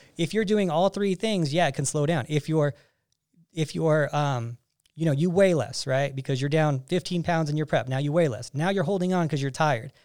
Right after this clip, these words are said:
Now your heart rate is, is lower when you're doing the same cardio that you were doing before. Yes, of course you're gonna have to increase your cardio when you're doing that. But if you're able to maintain on the progression and you're able to maintain and get your heart rate, keep your heart rate up at one fifty,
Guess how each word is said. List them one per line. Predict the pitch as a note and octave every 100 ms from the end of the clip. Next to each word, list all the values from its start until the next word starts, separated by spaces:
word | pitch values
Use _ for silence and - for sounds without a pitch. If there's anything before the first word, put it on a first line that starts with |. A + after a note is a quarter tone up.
| _ _ -
Now | F#3
your | G3+
heart | E3+ F#3+
rate | F3 E3+ D3 D#3+
is, | E3+ E3 C#3+
is | D3+ D#3
lower | C#3+ E3 F3 D#3
when | D#3
you're | C#3+
doing | D#3 D3+
the |
same | C#3+ F3 D#3+
cardio | D#3 D3+ D3
that | C#3+
you | C3+
were | C#3
doing | D3 C#3+
before. | A#2+ - C#3+
Yes, | C3+ D#3 B2+
of | B2+
course | - F#3 F3+
you're | C#3
gonna | C3
have | A#2+
to |
increase | B2 B2 A#2+
your | A#2+
cardio | - A#2
when | A2+
you're | A2+
doing | B2 G#2
that. | A2 _ _ _ _
But | A3 F#3+ F#3+
if | D#3 C#3+
you're | E3+
able | F#3
to | F3
maintain | D#3 E3 E3 - F#3 E3+ D3+ D#3+ _ _ _
on | D3 D3+ D3+
the | C#3+ D3 C#3
progression | C3 C#3+ C#3 F3 F3 C3+ C#3
and | C#3+ C#3
you're | C#3
able | C#3+
to | C3+
maintain | B2+ C#3+ - C3+
and | C3
get | C3+
your | B2+
heart | C#3+ C3+
rate, | C3
keep | G3+
your | E3
heart | D3+
rate | C3+ B2+
up | A#2+
at | C3
one | C3+
fifty, | B2+ C3 C#3 C#3